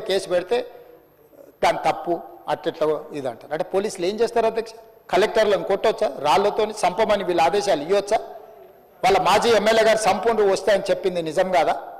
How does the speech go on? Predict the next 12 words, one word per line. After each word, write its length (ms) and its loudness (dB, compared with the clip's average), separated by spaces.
వాళ్ళ 200 6
మీద 100 2
కేసు 180 2
కడితే 340 2
దాన్ని 220 2
తప్పు 160 0
అంటారు 220 0
అధ్యక్ష. 300 -4
అంటే 200 2
రేపు 180 2
ఒకవేళ 220 4
మీ 140 2